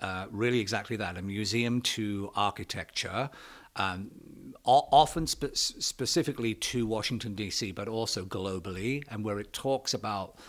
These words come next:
the off-, I mean, the, the, the things I've seen talk about the, the impact of architecture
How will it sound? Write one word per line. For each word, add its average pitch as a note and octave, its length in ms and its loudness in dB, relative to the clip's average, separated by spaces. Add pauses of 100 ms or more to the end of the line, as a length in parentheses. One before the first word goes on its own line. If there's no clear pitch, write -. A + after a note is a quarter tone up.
(180)
the G#2+ 400 -2 (140)
off-, C3+ 280 8
I A2+ 120 4
mean, A2+ 180 0
the, G2 240 -2
the, G2+ 120 -8
the G#2 140 -6
things C3 220 0
I've G#2+ 240 2
seen F#2 260 -2
talk - 240 -6
about F2+ 320 -6
the, F2 200 -14 (260)
the A2 120 -4 (120)
impact D#3 720 2
of G2 200 -6
architecture - 800 -6